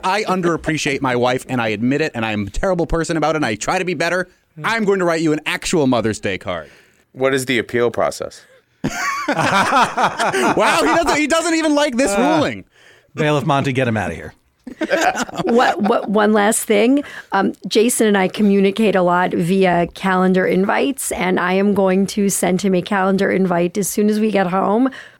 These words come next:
Speaker 4: um, to celebrate Other Day for the next fifteen years.
Speaker 3: There's, you know, uh, that's the secret to keeping a marriage spicy,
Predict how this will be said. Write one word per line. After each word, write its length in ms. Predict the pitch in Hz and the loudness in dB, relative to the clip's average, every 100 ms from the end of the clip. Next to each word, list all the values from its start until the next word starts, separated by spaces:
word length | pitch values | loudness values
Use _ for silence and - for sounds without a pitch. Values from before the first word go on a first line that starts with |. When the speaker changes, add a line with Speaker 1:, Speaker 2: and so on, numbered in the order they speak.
| - | -4
Speaker 4:
um, 380 | 180 170 170 - - | 0 0 0 -4 -8
to 120 | - | -4
celebrate 520 | 202 220 202 170 185 180 | 0 2 2 2 2 2
Other 260 | 170 165 | 2 0
Day 300 | 160 170 160 | 2 0 0
for 140 | 156 202 | 0 0
the 80 | 165 | 2
next 320 | 170 156 - | 2 0 -4
fifteen 380 | 180 - 165 156 | -4 -2 -2 -2
years. 320 | 135 - - - - | -4 -6 -8 -10 -4
Speaker 3:
There's, 260 | 143 131 - | -2 -2 -4
you 200 | 170 147 | -2 0
know, 160 | 143 143 - - | 2 0 -4 -12
uh, 200 | 123 160 - | -10 -10 -12
that's 340 | - 151 165 - | -6 -2 -2 -2
the 100 | 170 | -2
secret 380 | - 185 165 - | -2 -2 -2 -4
to 60 | |
keeping 300 | - 156 165 | -4 -2 0
a 60 | 143 | 0
marriage 360 | 127 127 131 - | 2 2 0 -2
spicy, 580 | 143 127 - 98 90 | -2 -2 -2 -6 -10